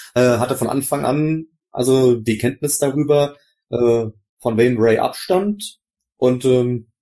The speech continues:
ja, hat aber dran geglaubt, dass sie sich nicht von ihrem Großvater zur dunklen Seite halt eben ziehen lässt. Ja.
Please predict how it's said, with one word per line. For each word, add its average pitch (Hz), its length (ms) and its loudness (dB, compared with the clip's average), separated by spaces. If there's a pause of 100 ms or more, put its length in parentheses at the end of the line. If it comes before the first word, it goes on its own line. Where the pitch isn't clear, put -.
(240)
ja, 113 300 0
hat 123 100 -2
aber 123 100 0
dran 120 160 -2
geglaubt, 117 320 0
dass 113 100 -4
sie 113 240 0
sich 120 160 -2
nicht 147 160 -4
von 147 80 -4
ihrem 131 200 0
Großvater 127 580 0
zur 117 140 -2
dunklen 127 360 0
Seite 123 540 2 (320)
halt 117 140 0
eben 113 180 2
ziehen 113 300 0
lässt. - 460 0 (440)
Ja. 104 440 0